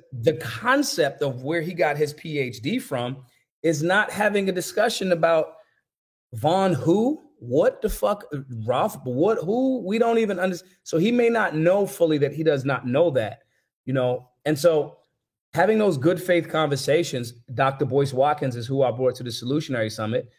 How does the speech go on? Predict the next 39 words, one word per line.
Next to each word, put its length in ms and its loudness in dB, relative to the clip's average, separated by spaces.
and 320 0
he 200 0
met 300 2
with 140 2
some 200 2
of 40 2
the 80 2
guys 320 0
from 200 -2
Mises, 400 -2
the 80 -6
Mises 260 -2
Caucus. 400 -10
And 80 -2
it's 100 2
like, 180 4
"Well, 520 4
we 160 0
disagree 500 0
with 240 2
the 140 4
inflation 500 0
and 100 4
the 60 0
Fed. 360 2
We 160 2
know 200 4
the 120 2
process 560 0
of 140 2
what 180 4
the 80 -6
Fed 340 0
does, 460 2
but 120 4
on 140 2
the 80 0
back 460 -2
end 260 2